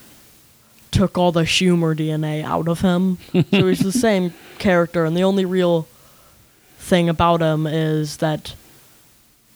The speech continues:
Speaker 1: like, the only real development is that he used to date Claire,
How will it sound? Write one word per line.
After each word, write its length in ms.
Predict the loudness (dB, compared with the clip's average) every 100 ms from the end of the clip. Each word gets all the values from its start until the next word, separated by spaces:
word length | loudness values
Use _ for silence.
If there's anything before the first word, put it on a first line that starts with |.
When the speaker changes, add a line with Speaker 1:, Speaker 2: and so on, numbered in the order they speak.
| -10
Speaker 1:
like, 140 | -6 -2
the 80 |
only 160 | 0 2
real 220 | 2 2
development 680 | 2 0 2 2 2 0 -2
is 120 | -4
that 280 | -4 -4 -6 -12 -20 _ _ _ _ _ _ _ _ _ _ _ -8
he 80 | -4
used 320 | 2 2 4
to 80 | 2
date 320 | 2 2 2
Claire, 640 | 0 2 4 4 2 -2